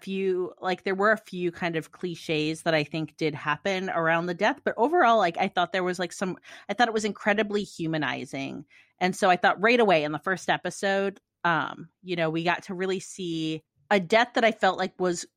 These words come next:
you know, it didn't, like, scar me, but I felt like it was tragic and had emotional meat. I felt like we had a really good setup with the leads, and I really think we got to the meat of what some of that conflict was going to be around,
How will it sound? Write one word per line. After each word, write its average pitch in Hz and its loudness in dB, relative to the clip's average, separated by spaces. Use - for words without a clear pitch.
you 208 -4
know, 175 4
it 202 -8
didn't, 240 -2
like, 185 -2
scar 175 2
me, 220 -2
but 226 0
I 185 2
felt - -4
like 180 -10
it - -6
was 165 -8
tragic 165 0
and 170 -8
had 156 -2
emotional 151 -6
meat. 139 -6
I 165 -4
felt 165 -2
like 175 -6
we 175 -4
had 170 -2
a 170 -2
really 165 -2
good 175 -2
setup 156 0
with 185 -4
the 175 0
leads, 180 -4
and 196 0
I 170 2
really 180 0
think - -6
we 180 0
got 160 0
to - -14
the 175 -2
meat 160 -4
of 156 4
what - 0
some 180 2
of 160 2
that - 0
conflict 165 -2
was 175 -4
going 160 -2
to - -8
be 151 -4
around, 143 0